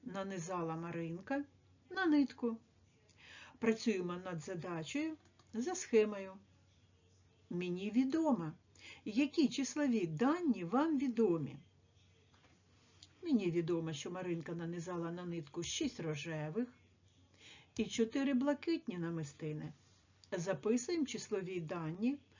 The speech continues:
в одному ряду. Шукане число позначаємо знаком питання, скільки всього намистин нанизала Маринка.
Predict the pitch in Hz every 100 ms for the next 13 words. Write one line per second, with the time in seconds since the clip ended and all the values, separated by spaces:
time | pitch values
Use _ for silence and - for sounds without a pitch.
0 | - - - - 185 202 208 277 294 226
1 | 180 180 190 - _ _ _ _ _ _
2 | _ _ _ _ - _ _ _ - -
3 | - - - 359 349 233 196 151 170 -
4 | 180 170 170 262 - _ _ _ _ _
5 | _ _ _ _ _ _ _ _ _ -
6 | - - - - 196 185 196 - 196 170
7 | 175 208 165 160 185 233 226 240 214 170
8 | 160 - - - - 247 180 233 220 -
9 | 226 175 170 170 165 175 - 302 370 349
10 | - 196 185 180 170 190 240 311 320 -
11 | - _ - 311 285 269 247 240